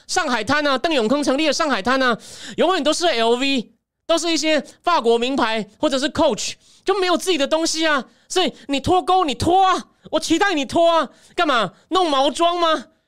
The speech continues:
弄毛装吗？他们以前，好，谢谢，我会忍住。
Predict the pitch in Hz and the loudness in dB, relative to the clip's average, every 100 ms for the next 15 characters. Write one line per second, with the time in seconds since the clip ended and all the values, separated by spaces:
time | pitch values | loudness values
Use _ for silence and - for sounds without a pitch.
0 | _ 330 370 269 277 320 320 302 277 - | _ -2 0 0 0 0 0 2 0 -4
1 | _ _ _ _ _ _ _ _ 311 330 | _ _ _ _ _ _ _ _ -2 0
2 | 294 220 233 233 214 _ _ _ _ _ | 0 0 0 -2 -4 _ _ _ _ _
3 | _ _ 247 240 320 247 180 180 262 269 | _ _ -4 -2 -2 -2 -2 0 0 0
4 | 190 214 226 | 0 0 -2